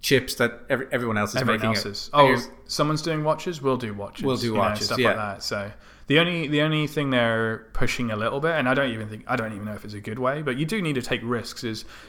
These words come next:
Speaker 2: see that bar on the Mac, that,
Speaker 1: That
Speaker 2: that new
Speaker 1: touchy
Speaker 2: bar?
Speaker 1: bar thing, yeah.
Speaker 2: Personally, I don't think that's. It looks cool. I don't know if it's very functional,
Speaker 1: Yeah.
Speaker 2: but that they need to take more risks like that, 'cause that could pay off really well.
Speaker 1: Yeah.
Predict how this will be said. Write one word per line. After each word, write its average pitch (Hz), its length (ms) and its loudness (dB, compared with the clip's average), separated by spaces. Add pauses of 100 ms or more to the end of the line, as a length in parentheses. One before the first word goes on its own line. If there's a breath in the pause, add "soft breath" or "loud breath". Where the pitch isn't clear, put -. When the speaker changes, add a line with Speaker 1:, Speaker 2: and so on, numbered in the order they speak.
(100)
Speaker 2:
see 139 120 2
that 110 240 0
bar 113 300 6
on 110 80 -2
the 104 60 -4
Mac, 117 320 -4
that, 101 180 -2 (260)
Speaker 1:
That 120 240 2
Speaker 2:
that 117 60 -2
new 127 80 6
Speaker 1:
touchy 139 140 0
Speaker 2:
bar? 117 120 6
Speaker 1:
bar 131 240 8
thing, 127 240 -2
yeah. 123 200 -4 (200)
Speaker 2:
Personally, 170 380 6
I 127 40 4
don't 123 120 0
think 113 120 -6
that's. 107 260 -8 (180)
It 143 120 4
looks 147 280 2
cool. 190 360 -2
I 127 80 2
don't 120 120 2
know 117 80 0
if 107 100 -6
it's 104 120 -8
very 104 220 -4
functional, 127 580 -6
Speaker 1:
Yeah. 156 120 0
Speaker 2:
but 135 100 4
that 160 420 6 (140)
they 156 160 2
need 175 140 -4
to - 80 -6
take 143 100 -4
more 131 160 2
risks 120 300 0
like 104 120 -2
that, 131 260 -2
'cause 135 100 -4
that 180 140 4
could 147 160 -2
pay 131 140 6
off 110 180 2
really 104 140 0
well. 110 380 2
Speaker 1:
Yeah. 131 60 6